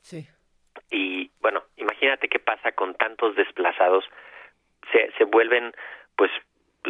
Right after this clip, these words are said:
Speaker 2: situaciones muy, muy difíciles de controlar, ¿no? Eh, campos refu-, de refugiados de, pues, al-, algunos campos tienen millones de personas, ¿no? Hemos visto algunas fotos por ahí en los medios, eh, de muchísima gente moviéndose,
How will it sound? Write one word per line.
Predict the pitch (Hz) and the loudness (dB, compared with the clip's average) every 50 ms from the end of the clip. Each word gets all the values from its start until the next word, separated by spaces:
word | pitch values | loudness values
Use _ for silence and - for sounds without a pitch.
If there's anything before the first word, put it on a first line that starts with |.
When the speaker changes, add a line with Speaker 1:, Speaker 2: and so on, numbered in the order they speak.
| 107 - - - | -6 -4 -2 -2
Speaker 2:
situaciones | 104 - - 98 - 120 113 113 117 113 113 | 0 2 2 4 4 4 4 2 2 0 -2
muy, | 113 113 120 123 131 135 131 127 131 | 0 2 2 4 4 2 0 -2 -4
muy | 127 123 127 131 127 | -2 0 0 0 0
difíciles | 127 123 - 123 113 - 117 107 107 98 | -2 -4 -4 -4 -4 -4 -2 0 0 0
de | 95 98 | 0 0
controlar, | - 92 92 90 - 92 90 92 92 92 90 87 | 0 -2 -2 0 0 0 2 2 2 0 -2 -4
¿no? | 85 90 107 - - | -4 -6 -4 -4 -2
Eh, | 101 95 92 87 90 - - | -2 -2 -2 -4 -4 -4 -2
campos | 113 107 104 - 107 104 | -2 -2 -2 -4 -4 -4
refu-, | 98 95 - 107 | -4 -2 -2 0
de | 98 98 95 | 2 4 4
refugiados | 90 90 - 90 87 - - 104 101 101 95 90 | 4 2 0 -4 -4 -2 0 0 0 -2 -2 0
de, | 90 87 85 85 82 82 - - _ _ _ _ _ | 0 0 2 0 -2 -4 -6 -10 _ _ _ _ _
pues, | - 98 - - - - _ _ - | -8 -6 -6 -8 -10 -12 _ _ -2
al-, | 120 107 104 107 | 0 0 2 2
algunos | 113 110 110 117 131 127 - | 2 2 2 2 0 2 2
campos | - 127 117 - - - | 0 0 0 -2 -2 0
tienen | 120 113 110 107 107 104 | 2 2 2 2 0 -2
millones | 107 107 101 101 107 101 98 98 95 90 | -6 -4 0 2 4 4 4 2 0 0
de | 95 | 0
personas, | 92 - 90 90 - - - 101 98 90 85 85 | 0 0 -2 -4 -4 -4 -4 -4 -2 -4 -4 -2
¿no? | 101 107 | 0 0
Hemos | 104 101 92 92 | 0 -2 -4 -6
visto | 98 - - 101 | -8 -4 -2 -2
algunas | 92 95 95 95 92 - | 0 0 0 0 0 0
fotos | - 98 - - - | 0 0 0 -2 -2
por | - - 90 | 0 2 2
ahí | 87 90 | 2 2
en | 92 92 | 2 0
los | 92 92 | 0 0
medios, | 92 92 92 92 101 127 - - _ _ _ _ - - - - - - - - _ _ _ | 0 2 2 2 0 -2 -4 -8 _ _ _ _ -20 -20 -20 -20 -20 -20 -20 -20 _ _ _
eh, | - 101 92 90 90 90 87 87 87 87 87 - _ _ | 2 4 6 6 6 6 4 4 4 2 0 -4 _ _
de | - - 90 90 87 87 87 85 87 87 | 0 2 2 4 2 2 0 -2 -4 -6
muchísima | 87 92 - - - 139 147 156 147 127 | -6 -8 -6 -4 -4 -2 -2 -2 -2 -2
gente | - 147 135 - 135 | -2 -4 -2 -2 0
moviéndose, | 123 123 120 120 127 127 127 120 117 - - 131 - | 0 0 2 2 0 0 0 -2 -4 -4 -4 -6 -8